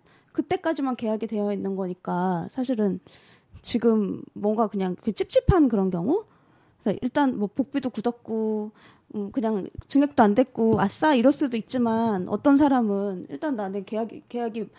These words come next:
만료된 집에 살고 있는 느낌이라서 언제든 쫓겨날 것 같은,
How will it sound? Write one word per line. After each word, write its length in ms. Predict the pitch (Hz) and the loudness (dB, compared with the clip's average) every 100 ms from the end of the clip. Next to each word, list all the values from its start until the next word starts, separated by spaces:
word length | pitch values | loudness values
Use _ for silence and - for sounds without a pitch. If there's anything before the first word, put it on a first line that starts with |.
| - - | -20 -2
만료된 460 | 185 226 339 339 | 2 2 2 0
집에 200 | 302 196 | 0 -2
살고 300 | 220 339 359 | -4 -2 0
있는 200 | 349 269 | 0 0
느낌이라서 580 | 202 - 247 233 208 202 185 | -2 -2 2 4 4 6 8
언제든 440 | 202 233 311 269 | 8 8 6 6
쫓겨날 500 | 359 349 - 466 427 | 4 -2 2 4 4
것 140 | 285 | 2
같은, 400 | 240 233 269 214 | 2 2 2 2